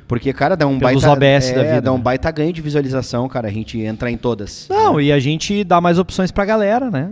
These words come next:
Speaker 1: Pra galera também, eu acho legal.
Speaker 2: A
Speaker 1: Eu acho
Speaker 2: galera
Speaker 1: bem
Speaker 2: que
Speaker 1: legal.
Speaker 2: usa outras plataformas e talvez nem use muito. O YouTube ainda é uma coisa em crescimento, né? É uma rede social em crescimento.
Speaker 1: É, o pessoal tá dizendo que dá pra fazer live no Discord, né?
Speaker 2: Sim, sim, né? É que, que eu sei que dá pra compartilhar a tela, eu sei que dá.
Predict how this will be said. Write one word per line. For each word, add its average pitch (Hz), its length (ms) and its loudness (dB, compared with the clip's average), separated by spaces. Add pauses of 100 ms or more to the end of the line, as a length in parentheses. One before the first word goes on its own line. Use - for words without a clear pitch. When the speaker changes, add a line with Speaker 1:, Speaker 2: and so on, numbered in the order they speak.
Speaker 1:
Pra 120 140 -8
galera 139 280 -2
também, 156 260 -6
eu 131 60 -4
acho 113 200 -8
legal. 135 380 -4
Speaker 2:
A - 40 -12
Speaker 1:
Eu 135 60 -4
acho 120 100 -2
Speaker 2:
galera 127 160 0
Speaker 1:
bem 131 120 -2
Speaker 2:
que 151 280 2
Speaker 1:
legal. 127 200 -4
Speaker 2:
usa 135 200 2
outras 139 300 -2
plataformas 131 680 -4
e 104 360 -8
talvez 120 260 -4
nem 143 180 -2
use 165 220 0
muito. 151 240 -4 (260)
O 143 60 4
YouTube 156 460 6
ainda 185 240 0
é - 20 2
uma 190 120 -4
coisa 175 440 -2
em 196 80 -6
crescimento, 185 640 -6
né? 120 180 -6
É 113 60 -4
uma 120 160 -4
rede 120 200 -4
social 131 360 -2
em 156 80 -4
crescimento. 135 580 -8 (300)
Speaker 1:
É, 131 60 -2
o 127 40 2
pessoal 131 280 0
tá 147 80 -2
dizendo 143 140 -4
que - 20 -2
dá 147 80 -2
pra 151 100 -2
fazer 139 200 -2
live 139 200 0
no 143 140 2
Discord, 113 600 -6 (200)
né? 90 180 -14 (200)
Speaker 2:
Sim, 196 220 -2
sim, 190 260 0
né? 160 300 -2
É 120 40 -4
que, 156 180 -8
que - 160 0
eu 165 80 4
sei 180 200 2
que 202 120 0
dá 165 140 6
pra 185 120 2
compartilhar 143 520 0
a 139 40 0
tela, 135 460 0
eu 160 60 2
sei 156 200 -2
que 180 100 -4
dá. 160 300 -2